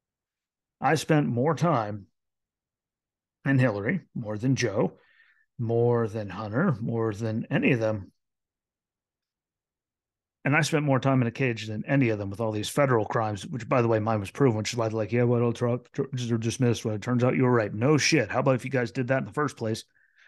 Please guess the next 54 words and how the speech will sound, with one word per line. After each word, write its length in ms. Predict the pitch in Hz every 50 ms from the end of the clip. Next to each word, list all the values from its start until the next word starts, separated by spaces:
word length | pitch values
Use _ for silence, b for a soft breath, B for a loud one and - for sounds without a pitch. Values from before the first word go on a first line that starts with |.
| b b b b b b
We 100 | 202 202
wouldn't 220 | 208 208 180 139
be 80 | 147 131
having 300 | 131 143 131 127 113 110
this 180 | 113 107 -
giant 380 | - 123 120 117 120 120 120 -
conundrum 600 | - - 131 120 117 117 107 101 95 85 80 - _ _ _ _ -
between 260 | 127 123 - 151 139 117
ourselves 500 | 110 107 95 110 135 110 104 104 92 120
right 160 | 120 110 101
now 140 | 113 107 98
if 100 | - -
you 80 | 120
just 140 | 107 104 107
went 140 | 120 113 -
and 80 | 110
did 100 | 120 131
what 80 | 127 113
you're 100 | 110 107
supposed 460 | - - - - 120 190 208 160 -
to 80 | 135 123
do 180 | 117 113 110
and 100 | 107 98
followed 220 | - 139 123 107 98
the 60 | -
procedure 460 | - - - 139 120 107 113 101 - B B B B B B -
and 80 | 135
went 80 | 120 117
and 80 | 107
got 160 | 120 113 - -
the 80 | 127
sample 500 | - - 135 117 107 95 113 104 95 b b b b b -
to 80 | - -
confirm 400 | - 107 95 - 143 123 110 110
everything 320 | 107 101 92 92 113 104
and 80 | 104 -
send 180 | - 127 113
it 60 | 107
off 140 | 107 101 -
to 80 | - 113
the 40 | 104
lab 220 | 113 120 110 95
before 240 | 101 - - 131 113
you 100 | 107 101
went 140 | 107 - -
and 100 | 120 131
ruined 320 | 160 226 240 147 117 -
someone's 380 | - 139 117 101 101 101 95 104
life 320 | 87 90 98 - - - _ _ _ _ _ _ _ _ _ _ _ _ _ _ -
for 100 | 139 123
a 60 | 107
couple 220 | - 127 110 95 101
of 60 | 101
years. 300 | 95 98 110 110 -